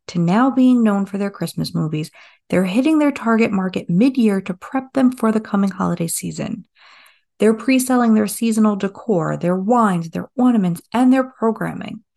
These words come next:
How do I know this? Because I am their ideal audience, and I now look forward to July for not only my birthday,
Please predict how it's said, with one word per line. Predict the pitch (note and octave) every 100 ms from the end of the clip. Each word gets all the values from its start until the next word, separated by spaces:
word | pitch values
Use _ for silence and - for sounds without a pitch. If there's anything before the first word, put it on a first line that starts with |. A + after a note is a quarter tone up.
| _ _ _ _ _
How | - A3+
do | A3+
I | A#3
know | A3 A#3+
this? | B3 C#4
Because | - A3+ B3+ -
I | - A3
am | A#3+ A#3+
their | A#3+ A#3+
ideal | B3 A#3 A#3 A3 -
audience, | G#3 A3 A3+ A3+ A3
and | G#3+
I | G#3 G#3
now | G3+ G#3
look | G3+ G3+
forward | - - A3+ C4 C4 B3
to | A#3
July | F#3+ F#3 D#3+ C#3+ C#3+
for | E3 G#3+
not | A3 A3+ A3+
only | A3 A3+
my | G#3+ G#3+
birthday, | A3 A#3+ B3 B3 B3 A#3